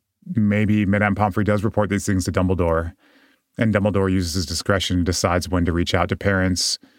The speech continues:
Maybe that's why Dumbledore knows something's going on with, <laughs> with the kids,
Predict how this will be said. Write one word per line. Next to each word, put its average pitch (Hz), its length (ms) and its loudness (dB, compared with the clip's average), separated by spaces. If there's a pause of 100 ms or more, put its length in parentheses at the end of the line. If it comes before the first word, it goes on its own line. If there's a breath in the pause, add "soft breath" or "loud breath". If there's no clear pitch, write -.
(340 soft breath)
Maybe 107 160 2
that's 104 180 0
why 104 180 2
Dumbledore 98 340 0
knows 92 260 0
something's 107 280 -2
going 101 240 2
on 92 300 2
with, - 520 -4 (120)
<laughs> 117 140 0
with 104 160 -2
the 117 80 2
kids, 110 500 0